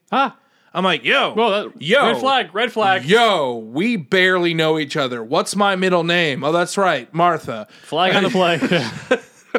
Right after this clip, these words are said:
Speaker 2: I was about to say, "You don't even know," but then I was like,
Speaker 1: Yeah, it's
Speaker 2: "Oh,
Speaker 1: Mar-,
Speaker 2: it's
Speaker 1: yeah, it's Martha,
Speaker 2: Martha."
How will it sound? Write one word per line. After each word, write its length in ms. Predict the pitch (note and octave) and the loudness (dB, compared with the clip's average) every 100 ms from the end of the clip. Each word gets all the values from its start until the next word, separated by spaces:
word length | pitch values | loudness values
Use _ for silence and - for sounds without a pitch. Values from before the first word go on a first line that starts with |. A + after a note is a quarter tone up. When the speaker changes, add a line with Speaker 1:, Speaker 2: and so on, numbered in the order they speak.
| - C#4 - - - - F#3 | -2 -4 -4 -14 -20 -14 -8
Speaker 2:
I 40 | |
was 100 | D#3 | -4
about 160 | F3+ G#3+ | -2 -2
to 60 | |
say, 100 | - F3 | -2 -4
"You 140 | E3+ | -2
don't 200 | F#3 G3 | -2 0
even 160 | F#3 F#3+ | 0 0
know," 200 | F3+ D3 | -2 -2
but 140 | C#3 | -4
then 140 | D3 | -2
I 120 | C#3+ C3+ | -2 -2
was 200 | B2+ B2+ | -4 -4
like, 80 | C#3 | -4
Speaker 1:
Yeah, 60 | |
it's 80 | C3 | -2
Speaker 2:
"Oh, 60 | C#3+ | 0
Speaker 1:
Mar-, 80 | C#3 | 0
Speaker 2:
it's 80 | C3 | -2
Speaker 1:
yeah, 60 | |
it's 80 | A2+ | -4
Martha, 240 | B2 G2+ A2+ | -4 -4 -6
Speaker 2:
Martha." 180 | G2 | -8